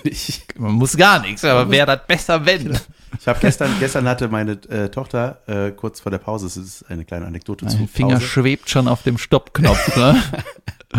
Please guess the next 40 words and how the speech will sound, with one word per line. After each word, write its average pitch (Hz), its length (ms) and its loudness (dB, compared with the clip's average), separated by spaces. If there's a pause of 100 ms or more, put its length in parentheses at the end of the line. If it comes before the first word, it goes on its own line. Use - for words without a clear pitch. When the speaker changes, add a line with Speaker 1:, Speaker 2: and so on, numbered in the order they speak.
(500)
Speaker 1:
Äh, 101 160 -4
die 101 100 -4
hatte 107 220 -6
Kindergartenabschlussfest, 120 1160 -4
dann 101 140 -4
haben 120 80 -2
wir 117 60 0
so 101 100 -2
zusammengeraffelt 120 680 -4
am 101 100 -6
Auto 120 240 -4
Speaker 2:
Leute, 113 80 4
Speaker 1:
und 113 80 0
dann, 110 120 0
Speaker 2:
das 123 220 2
wird 120 120 0
eine 113 100 2
geile 104 240 4
Speaker 1:
dann - 80 -6
Speaker 2:
Story, 117 180 4
Speaker 1:
kam, 139 140 4
Speaker 2:
wa? 113 180 4
Speaker 1:
äh, 160 60 0
pass 151 160 0
auf, 147 100 0
dann 120 100 0
kam 135 240 -2
in 117 60 -4
der - 460 -8
Südstadt 123 340 -10
kam 120 380 -10
einer 110 220 -6
auch 113 120 -8
mit 101 100 -4
dem - 40 -10
Kind 143 160 -6
auf 120 100 -6
dem 120 100 -10
Arm 117 160 -4
entgegen, 120 420 -6